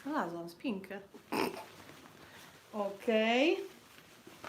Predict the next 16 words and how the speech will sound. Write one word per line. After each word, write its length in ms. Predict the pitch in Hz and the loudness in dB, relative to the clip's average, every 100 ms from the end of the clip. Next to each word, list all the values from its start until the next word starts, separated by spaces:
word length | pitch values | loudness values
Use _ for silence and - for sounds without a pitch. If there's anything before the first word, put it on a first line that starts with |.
| - - - - - - - | -10 -12 -20 -20 -20 -20 -18
Szkoda, 280 | - 196 208 | -12 -6 -4
że 140 | 202 180 | -4 -4
to 120 | 196 | -2
nie 180 | 196 202 | 0 0
milion 360 | 196 190 190 | 0 0 -2
dolarów. 380 | 190 190 135 - - - - - - | 0 2 2 0 -10 -16 -16 -14 -14
Przydałoby 480 | - 135 110 - 170 | -10 -4 -4 -4 -8
się, 140 | - | -8
albo 160 | 180 180 | -8 -6
jakieś 440 | 175 185 - - 208 | -8 -8 -6 -6 0
los 380 | 208 196 - | 0 0 -2
na 140 | 202 202 | 0 2
loterię. 600 | 196 185 208 196 202 170 - - - | 2 0 0 2 2 0 -4 -12 -4
Wygrane 720 | 190 185 214 226 214 170 160 | 2 4 8 10 10 8 0
oczywiście, 600 | 170 - 170 - - 165 | -6 -4 -4 -4 -8 -6
wygrane. 460 | 175 196 214 165 | -4 2 4 2